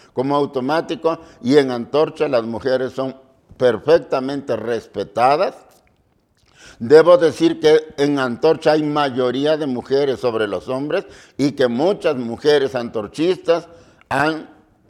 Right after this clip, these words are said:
sido promovidas a alguna diputación, a, a las pocas presidencias municipales que tenemos, y parte importante de nuestra agenda de lucha ha sido precisamente en favor de las mujeres más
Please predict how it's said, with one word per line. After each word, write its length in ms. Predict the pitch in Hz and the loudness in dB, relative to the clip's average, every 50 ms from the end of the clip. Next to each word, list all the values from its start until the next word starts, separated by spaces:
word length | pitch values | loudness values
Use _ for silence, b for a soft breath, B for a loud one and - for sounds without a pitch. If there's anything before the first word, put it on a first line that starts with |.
| _ _ _ _ | _ _ _ _
sido 540 | - 139 151 151 151 143 151 156 151 - | -2 0 2 2 4 4 2 2 0 -2
promovidas 800 | - 143 143 135 135 127 117 131 147 160 160 170 170 165 - - - | -2 -2 -2 0 0 -2 -2 0 -2 0 2 2 0 0 -2 -10 -12
a 180 | - 110 107 95 | -12 -10 -8 -8
alguna 380 | 87 90 107 131 147 151 147 | -8 -8 -6 -4 -2 -2 -2
diputación, 840 | 143 143 113 92 120 113 - 110 104 87 131 139 156 175 190 220 208 | -2 -2 -4 -6 -8 -6 -6 -6 -6 -4 -2 -2 0 0 -2 -4 -6
a, 60 | 180 | -8
a 180 | - - - 104 | -10 -8 -8 -6
las 140 | 110 101 - | -6 -6 -6
pocas 400 | - - 131 147 139 - 139 131 | -4 0 0 0 2 0 -4 -4
presidencias 640 | 135 147 147 113 120 131 131 131 131 - 127 120 | -4 -6 -6 -6 -8 -8 -8 -8 -6 -6 -6 -6
municipales 720 | 120 123 120 120 110 95 107 - - 120 120 123 117 113 - b b b b | -6 -6 -8 -10 -8 -10 -12 -8 -2 -2 -2 -2 -2 -6 -14 b b b b
que 140 | - 131 120 | -2 -2 -2
tenemos, 680 | 107 - 117 113 131 151 175 185 185 196 202 196 - - _ b b b b b b b - | -2 -2 -4 -2 0 0 -2 0 0 -2 -4 -4 -8 -20 _ b b b b b b b 0
y 540 | 165 170 180 196 226 226 208 - - _ _ _ _ _ - | 2 4 4 4 2 0 -4 -10 -20 _ _ _ _ _ 0
parte 480 | - 131 151 170 185 196 185 - - 170 | 4 4 6 6 4 2 -2 -6 -6 -4
importante 880 | 165 165 - - 165 151 139 - - - 147 143 139 131 113 - 123 123 | -4 -6 -4 -4 -4 -4 -4 -6 -4 -2 0 0 0 -2 -4 -4 -4 -2
de 140 | 120 120 120 | -2 -4 -4
nuestra 380 | 120 123 120 117 - 110 113 | -4 -6 -8 -8 -6 -8 -8
agenda 420 | - - 143 156 156 151 139 135 123 | -4 -2 -2 -2 -2 -2 -2 -2 0
de 100 | 117 120 | 0 -2
lucha 480 | 131 143 175 185 180 - 180 175 175 B B B B B | -2 -2 -2 -4 -2 -4 -6 -6 -6 B B B B B
ha 160 | - 113 107 | 0 0 0
sido 340 | - - 143 139 139 131 - | 0 0 -2 0 0 0 -2
precisamente 760 | - 107 113 92 123 127 107 123 117 120 135 143 139 - 139 | -2 -8 -8 -6 -6 -8 -6 -4 -4 -4 -4 -6 -4 -2 -2
en 160 | 131 123 104 | -2 -2 -4
favor 520 | 104 107 113 101 101 135 151 156 165 147 B B B B - | -4 -4 -4 -4 0 2 2 2 2 0 B B B B -6
de 120 | 95 117 | -4 0
las 140 | 120 123 120 | 2 2 0
mujeres 800 | 120 123 117 113 - - 147 147 151 143 143 143 139 - - _ _ _ | 0 -4 -6 -6 -2 2 4 4 4 4 2 -2 -4 -8 -20 _ _ _
más 500 | 104 117 131 139 147 - - - - | -6 -4 -2 -2 -2 -4 -6 -12 -20